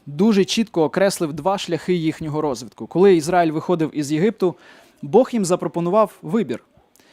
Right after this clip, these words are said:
Здавалося б, він звільнив їх від єгипетського рабства і мав би, ну, взяти їх в свою справу, можливо, вести, контролювати їх, знаєте, зробити такими людьми, які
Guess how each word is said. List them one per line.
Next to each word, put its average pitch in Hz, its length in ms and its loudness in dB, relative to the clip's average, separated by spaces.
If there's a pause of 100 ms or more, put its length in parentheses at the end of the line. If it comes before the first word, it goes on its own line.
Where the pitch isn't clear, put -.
(220)
Здавалося 160 540 2
б, 131 60 -10
він 185 180 2
звільнив 185 440 4
їх 170 220 -4
від 160 180 0
єгипетського 160 640 0
рабства 165 480 0
і 160 120 -6
мав 170 320 0
би, 156 300 0 (340)
ну, 160 180 -4
взяти 196 420 0
їх 180 140 -2
в - 40 -12
свою 170 280 -2
справу, 175 520 0
можливо, 156 400 -2
вести, 175 360 0
контролювати 165 760 -2
їх, 151 260 -6 (300)
знаєте, 156 640 -4
зробити 175 500 0
такими 185 340 -2
людьми, 180 320 -2
які 180 360 -2